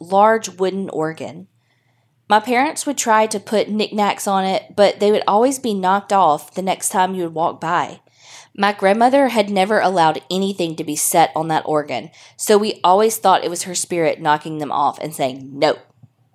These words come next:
At that house, we also had a metal cross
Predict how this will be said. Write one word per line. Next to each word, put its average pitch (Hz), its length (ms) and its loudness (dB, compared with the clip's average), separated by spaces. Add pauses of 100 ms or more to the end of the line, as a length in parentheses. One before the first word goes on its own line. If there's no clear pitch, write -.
(480)
At 220 160 2
that 214 200 4
house, 226 480 2
we 208 200 -6
also 214 380 0
had 196 420 0
a 180 60 -2
metal 180 360 2
cross 190 560 2